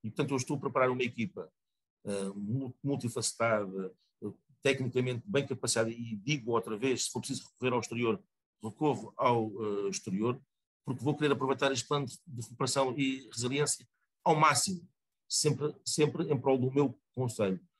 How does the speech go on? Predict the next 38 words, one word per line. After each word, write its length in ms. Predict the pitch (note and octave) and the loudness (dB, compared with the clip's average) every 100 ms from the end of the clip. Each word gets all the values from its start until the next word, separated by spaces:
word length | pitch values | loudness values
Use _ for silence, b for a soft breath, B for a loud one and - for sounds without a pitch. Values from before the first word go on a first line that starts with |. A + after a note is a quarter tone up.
| _ _ | _ _
Se 140 | - | 0
vai 120 | C3+ D#3 | 4 6
ser 200 | D#3+ D3+ | 6 6
mais 600 | D3+ D3+ B2+ G2+ - - _ _ _ _ _ - | 6 6 4 0 -6 -16 _ _ _ _ _ 0
que 80 | C#3 | 2
outros 220 | D3 - | 2 0
concelhos, 440 | C3 A#2 D3+ D3 | 0 2 2 2
bom, 220 | B2 D#3+ - G2+ | -2 -4 -4 -12
então, 380 | G2+ A#2+ C3+ - | -6 -4 -4 -6
eh, 560 | A#2 G#2+ G2 F#2 G2 A2 | -6 -6 -8 -16 -10 -8
isso, 300 | A2+ B2 B2+ _ _ _ _ _ | -6 -10 -12 _ _ _ _ _
eh, 140 | A2+ A2 | -4 -2
não 260 | A2+ A#2 | 0 -2
tenho 240 | G#2+ A#2+ A#2+ | 2 2 4
nada 220 | A#2+ C3 | 4 4
a, 180 | C3 C#3+ | 2 0
não 160 | B2+ | 0
tenho 140 | A#2+ C3 | 0 0
nada 280 | C3+ C#3 - _ D3+ | 2 2 0 _ 0
a, 800 | C#3 C#3 C#3 - F3 C3+ C3+ C3 | 2 2 0 -4 0 0 0 -4
a 20 | - | -2
comentar. 280 | D3+ D3+ A#2 | -4 0 0
Agora, 240 | G2+ G2 - - | 2 0 -4 2
que 80 | |
eu 160 | D#3+ D3 | 4 4
vou 160 | C3 C3+ | 0 0
aproveitar 340 | C3 B2+ C3 | 0 0 -2
o 60 | B2 | -2
plano 240 | C3 B2+ | -4 -6
de 100 | A2+ | -10
recuperação 500 | - C3 A2+ B2+ A#2+ | -4 -2 0 -2 -2
e, 240 | B2+ B2+ - | -4 -4 -10
eh, 240 | A#2 - - | -16 -16 -18
resiliência 580 | G2+ A2+ A2+ A2 G2 - _ _ _ _ _ | -12 -8 -4 -4 -4 -10 _ _ _ _ _
para 120 | C3 | 2
o 20 | |
meu 160 | C#3+ D3+ | 2 2
concelho 480 | C3+ A#2+ A2 G2 | 0 0 0 0